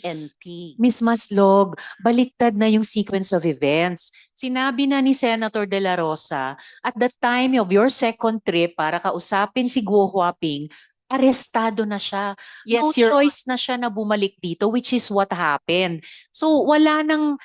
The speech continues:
Speaker 2: wala nang kayong mission na pa-surrenderin siya kasi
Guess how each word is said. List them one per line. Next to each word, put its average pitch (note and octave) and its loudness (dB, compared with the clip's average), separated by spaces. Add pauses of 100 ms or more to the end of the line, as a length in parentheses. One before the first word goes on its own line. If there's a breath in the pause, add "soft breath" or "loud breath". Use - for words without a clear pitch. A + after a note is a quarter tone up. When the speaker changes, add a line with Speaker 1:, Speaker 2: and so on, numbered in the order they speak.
(380 soft breath)
Speaker 2:
wala D4+ 2
nang D4 -2
kayong C4+ 2
mission A#3+ 0
na G#3 -2
pa-surrenderin F3+ 0
siya D3+ -6
kasi B3 -2